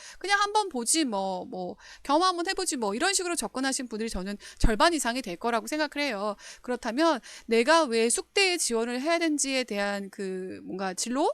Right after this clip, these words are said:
이 하-, 왜 이 학교에 되는지에 대한 동기가 좀 더 강하게 어플이 되시고 좀 간절함이 전달이 되신다면 그런 부분들이 좀 가산점으로 주어지지 않을까라는 생각도 듭니다. 네, 제가 지금 숙대 재학생인 분하고 한번 나중에 인터뷰를 좀 준비해 그래서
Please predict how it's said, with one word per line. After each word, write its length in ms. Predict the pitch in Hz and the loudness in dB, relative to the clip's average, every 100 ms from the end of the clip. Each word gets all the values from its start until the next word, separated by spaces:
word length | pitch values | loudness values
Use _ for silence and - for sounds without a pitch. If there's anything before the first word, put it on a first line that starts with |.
| - | -2
이 160 | 226 254 | -4 -2
하-, 80 | 311 | 0
왜 200 | 247 381 370 | 4 4 4
이 140 | 233 | 4
학교에 300 | 302 - 302 | 2 2 -2
되는지에 440 | 254 240 214 208 202 | -2 -4 -2 -2 -2
대한 260 | 196 196 - - - | -4 -6 -8 -16 -10
동기가 560 | 254 247 254 349 269 - - - | -4 -2 4 6 6 4 -6 -4
좀 140 | 311 | 0
더 140 | 359 392 | 2 4
강하게 400 | 233 240 294 285 | 6 6 6 2
어플이 340 | 185 254 262 | -2 -2 -4
되시고 680 | 233 190 - 151 214 311 415 | -2 0 -2 0 0 0 0
좀 160 | 269 | -4
간절함이 580 | 277 214 190 285 320 277 | -8 -8 0 2 4 2
전달이 340 | 247 190 214 220 | -4 -4 -4 -4
되신다면 580 | 202 196 196 247 294 214 - - | -6 -8 -6 -4 -4 -6 -14 -14
그런 220 | - 311 330 | 0 0 0
부분들이 280 | 311 269 | -2 -4
좀 160 | 262 247 | -4 -6
가산점으로 580 | 190 208 262 262 233 220 | -6 -4 -4 -4 -4 -6
주어지지 340 | 214 208 208 | -6 -6 -6
않을까라는 760 | 175 196 - 190 220 294 214 226 | -6 -8 -8 -2 -2 -2 -6 -4
생각도 320 | 302 320 240 | -4 -4 -8
듭니다. 400 | 196 185 196 196 - - - - - | -10 -6 -4 -4 -6 -18 -16 -16 -4
네, 120 | 277 | 0
제가 500 | 269 254 302 330 262 | 2 6 8 10 8
지금 280 | - - 262 | 4 -2 -2
숙대 400 | - - - 370 | -2 -2 2 2
재학생인 800 | - 233 302 - 359 339 320 294 | 4 4 2 2 2 4 2 0
분하고 400 | 240 240 220 202 | 0 0 0 0
한번 400 | 302 285 220 247 | 0 2 2 2
나중에 320 | 190 180 233 208 | 0 -4 -4 -4
인터뷰를 460 | 220 359 349 311 | -2 -2 0 -2
좀 160 | 277 254 | -2 -4
준비해 400 | 196 190 208 202 | -6 -4 -4 0
그래서 300 | 320 311 | 4 4